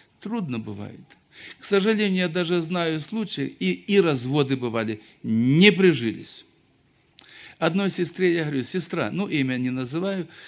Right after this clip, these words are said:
вот я говорю: «Сестра, зачем тебе это? У нее уже возраст такой». Она, я говорю: «Зачем тебе это?» «Ай, Николай, так хочется». Я говорю: «Ну, он же человек тяжелый». «Да я с любым сживусь». «Да у него же родственники тя-»,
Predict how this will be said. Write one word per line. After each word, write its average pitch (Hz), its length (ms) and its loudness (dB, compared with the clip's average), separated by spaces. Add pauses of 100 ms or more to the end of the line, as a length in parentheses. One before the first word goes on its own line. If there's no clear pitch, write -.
(160)
вот 131 200 -6
я 165 60 0
говорю: 165 120 0
«Сестра, 139 360 -8
зачем 180 720 -4
тебе 110 260 -6
это? - 240 -10
У - 140 -6
нее 190 160 0
уже 175 180 -2
возраст 180 500 -6
такой». 131 460 -10
Она, 165 300 -6 (380)
я 226 120 -4
говорю: 233 160 -4
«Зачем 220 480 0
тебе 143 260 -4
это?» - 340 -12 (140)
«Ай, 233 260 0
Николай, 135 680 -4 (200)
так 202 220 4
хочется». - 560 -8 (800)
Я 165 200 -2
говорю: 175 160 2 (240)
«Ну, 233 240 2
он 233 100 4
же 202 140 -2
человек 185 480 2
тяжелый». 147 800 -2
«Да 240 80 8
я 262 220 8
с 196 100 0
любым 233 500 2
сживусь». 185 580 -2 (300)
«Да 247 80 8
у 262 60 10
него 277 260 8
же 240 140 4
родственники 233 600 4
тя-», 202 220 0